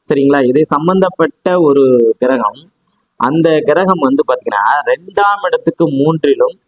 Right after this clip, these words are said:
ஐந்தாம் இடத்துக்கு பனிரெண்டிலும் இருக்கிறார். இதெல்லாம் கவனிக்கணும் நீங்க.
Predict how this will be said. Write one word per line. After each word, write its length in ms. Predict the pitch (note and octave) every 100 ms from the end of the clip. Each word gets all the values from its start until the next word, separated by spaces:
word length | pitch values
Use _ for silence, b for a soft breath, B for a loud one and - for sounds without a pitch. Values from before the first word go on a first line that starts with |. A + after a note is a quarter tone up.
| -
ஐந்தாம் 540 | A#2 C3+ E3+ F3 F3
இடத்துக்கு 380 | D#3 C3 C#3+ E3+ -
பனிரெண்டிலும் 580 | C3 D3+ D3 B2+ C3+ C#3+
இருக்கிறார். 380 | A#2+ A2 G#2+ G#2 -
இதெல்லாம் 280 | A#2+ D3
கவனிக்கணும் 540 | C#3 C3 D#3 C#3+ A2+ G#2+
நீங்க. 140 | F#2+